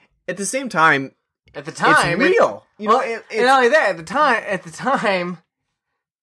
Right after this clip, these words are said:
Speaker 1: it's pornographic.
Speaker 2: Yeah, 'cause it's, it's like, you haven't seen anything. Like, it's not like the, you know, that's considered brutal for the time. Again, they haven't,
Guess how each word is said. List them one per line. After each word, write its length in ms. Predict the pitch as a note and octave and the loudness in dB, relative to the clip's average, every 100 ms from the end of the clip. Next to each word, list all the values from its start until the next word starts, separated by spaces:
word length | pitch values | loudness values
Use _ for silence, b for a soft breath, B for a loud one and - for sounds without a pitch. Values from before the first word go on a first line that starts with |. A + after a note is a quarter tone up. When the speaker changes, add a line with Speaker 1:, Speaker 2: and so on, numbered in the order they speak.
| _ | _
Speaker 1:
it's 180 | - C3 | -12 -8
pornographic. 840 | - D3+ C#3+ B2+ D3+ - A2 _ _ | -2 -2 0 2 2 0 -10 _ _
Speaker 2:
Yeah, 200 | - E4+ D#4 | -2 0 0
'cause 240 | G3+ G3+ | -4 -6
it's, 200 | G#3 E3+ | -6 -2
it's 300 | B3 A3 - | 0 0 0
like, 260 | A3+ F#3+ - _ _ _ | -2 -2 -4 _ _ _
you 160 | G3 G3+ | -4 2
haven't 340 | G3+ G3+ G#3+ | 2 2 -2
seen 300 | F#3+ D4+ D#4+ | -6 -6 -2
anything. 440 | A3+ E3 D3+ E3 | -2 -2 -4 -6
Like, 200 | D#3 E3+ E3 | -6 -8 -8
it's 240 | F3 - | -8 -4
not 220 | A3 A3+ | -2 0
like 160 | G3+ - b b b - | -2 -10 b b b -10
the, 380 | F3+ G3+ F3+ F#3 | 0 2 2 0
you 120 | G3+ | -4
know, 480 | F3 C#3+ D3+ D#3+ - _ _ _ _ _ | 0 2 0 -4 -14 _ _ _ _ _
that's 400 | D3+ D#3 F#3+ F#3+ | -4 4 4 4
considered 540 | - A#3 F#3+ F#3 G#3+ E3+ | -2 -4 -2 -2 -4 -6
brutal 380 | F#3 D4+ E4+ A#3 | -2 0 0 -2
for 180 | G3 E3+ | -6 -8
the 60 | |
time. 140 | D3+ D3 B B | -8 -14 B B
Again, 240 | C#4 G#3 | 0 2
they 80 | E3 | 2
haven't, 280 | B3 B3 | 0 0